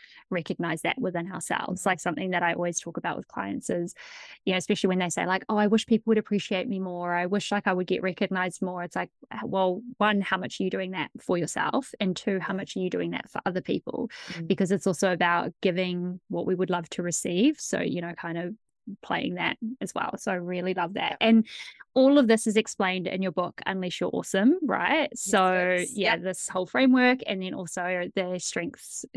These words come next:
Speaker 1: deck as well. So
Speaker 2: Mm.
Speaker 1: all of that will be listed in the show notes. I would highly recommend having a look at the book and actually just going through that whole process yourself and, and, and working through that.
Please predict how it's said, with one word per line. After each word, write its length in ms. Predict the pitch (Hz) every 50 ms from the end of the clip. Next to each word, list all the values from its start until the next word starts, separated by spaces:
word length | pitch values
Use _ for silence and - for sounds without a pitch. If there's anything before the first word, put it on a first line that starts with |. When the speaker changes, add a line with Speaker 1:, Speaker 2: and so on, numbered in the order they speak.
| - -
Speaker 1:
deck 280 | - - - - - -
as 140 | 196 -
well. 360 | 170 180 180 - 196 240 262 262 _ _ _ _ _ _ _ _ _ _ _ -
So 140 | - 254
Speaker 2:
Mm. 60 | 170 160
Speaker 1:
all 120 | 226 226
of 100 | 226 208
that 120 | 220 208
will 100 | 175 202
be 120 | 190 202 185
listed 280 | 190 - - - 185
in 100 | 190 185
the 100 | 185 180
show 200 | - - 190 180 180
notes. 260 | 170 185 190 214 - -
I 80 | 196
would 120 | 190 190 185
highly 320 | - - 185 180 180 180
recommend 640 | 185 185 - - 214 196 190 185 190 214 285 381 - - - - - - - - -
having 440 | - 196 180 190 185 185 190 190 - -
a 80 | 202
look 220 | 196 180 165 - -
at 120 | - -
the 60 | 202
book 340 | 185 - 190 190 185 - -
and 140 | 185 185 185
actually 240 | 185 - - 220 190
just 180 | 220 220 -
going 260 | - 185 180 180 185
through 180 | 165 - 180 170
that 120 | - -
whole 160 | - - - 165
process 540 | - - - 175 - - - - - -
yourself 500 | - - - - - - - 175 - -
and, 300 | - 196 190 190 202 254 -
and, 200 | - - 180 180 185 208
and 180 | 196 185 170
working 300 | 175 175 165 - 185 180
through 220 | 170 - 185 - -
that. 180 | - - -